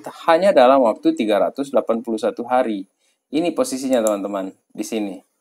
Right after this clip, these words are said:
Nah, di tahun dua ribu delapan belas, dua ribu sembilan belas, atau tepatnya ini di dua ribu sembilan belas ya,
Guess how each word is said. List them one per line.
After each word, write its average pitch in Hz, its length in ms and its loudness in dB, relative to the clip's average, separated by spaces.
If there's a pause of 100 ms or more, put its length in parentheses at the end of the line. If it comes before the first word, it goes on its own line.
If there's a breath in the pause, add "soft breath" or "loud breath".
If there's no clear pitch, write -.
(600)
Nah, 123 320 0 (320 soft breath)
di 131 160 -2
tahun 190 400 4
dua 151 80 8
ribu 143 240 4
delapan 120 320 2
belas, 104 240 4
dua 151 160 4
ribu 120 160 -2
sembilan 120 400 0
belas, 92 400 -2
atau - 240 -4
tepatnya 139 400 4
ini 165 160 2
di 131 80 2
dua 117 160 4
ribu 110 160 -2
sembilan 110 480 0
belas 143 320 4
ya, 101 320 0